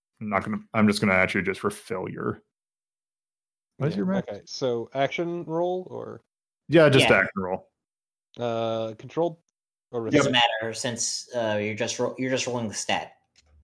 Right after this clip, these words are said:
Speaker 1: Yep.
Speaker 2: Oh, true.
Speaker 1: Okay, so you rolled three, four, six, three, and one. So on a six, uh, you increase that by four.
Speaker 2: Hell
Speaker 1: So
Speaker 2: yeah, halfway there, baby!
Speaker 1: So yeah,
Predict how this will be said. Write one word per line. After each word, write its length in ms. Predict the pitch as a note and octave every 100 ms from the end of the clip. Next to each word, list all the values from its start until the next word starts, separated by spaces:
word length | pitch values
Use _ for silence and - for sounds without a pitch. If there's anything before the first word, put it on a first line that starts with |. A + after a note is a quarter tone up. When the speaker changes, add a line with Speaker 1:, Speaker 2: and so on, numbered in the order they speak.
| _ _ _ _ _ _ _
Speaker 1:
Yep. 200 | A#2 G2+
Speaker 2:
Oh, 140 | C3+ B2+
true. 240 | A2 G#2 - _ _ _ _ _ _ _ _ B2
Speaker 1:
Okay, 280 | A2+ A#2+
so 120 | G#2+ A#2+
you 140 | G#2+
rolled 200 | A2 G#2
three, 160 | F3 F3
four, 300 | D3+ C3+ B2
six, 560 | - - B2 A2 - - _ _ _ -
three, 180 | A#2+
and 100 | G#2+
one. 160 | G#2 F#2+
So 460 | - A2+ A2 G#2+ - - - _
on 300 | A#2+ B2 B2+ B2
a 140 | B2
six, 760 | A#2 - - F#3+ A2+ - - - _ _ _ -
uh, 100 | A2+
you 360 | G#2+ A2 A#2
increase 420 | A2+ G#2 - B2+ -
that 180 | A#2
by 100 | G#2
four. 600 | G2 - - G2+ - - _ _ _ _ _ _ _ _ _ _ _ -
Speaker 2:
Hell 140 | D3
Speaker 1:
So 60 | C#3
Speaker 2:
yeah, 200 | D3+ C#3+
halfway 460 | C#3 D3+ D3+ D#3 C#3+
there, 220 | D3+ D#3
baby! 880 | D3+ F3 D#3+ E3 A#3 C4+ C4+ G#3+ - _ _ _ _ _
Speaker 1:
So 180 | - A#2
yeah, 240 | G#2 F#2